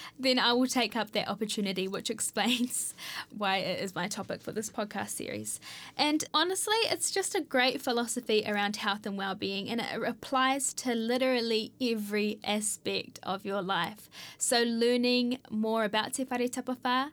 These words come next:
can benefit anybody's life. So I just thought, yeah, this,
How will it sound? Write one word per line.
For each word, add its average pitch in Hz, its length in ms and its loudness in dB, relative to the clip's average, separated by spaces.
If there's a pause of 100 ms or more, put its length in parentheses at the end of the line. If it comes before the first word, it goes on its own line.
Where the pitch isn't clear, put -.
(100)
can 240 240 2
benefit 233 880 0
anybody's 214 600 0
life. 196 400 -4 (280)
So - 180 4
I 330 200 8
just 370 240 0
thought, 311 280 4
yeah, 269 180 6
this, 277 220 4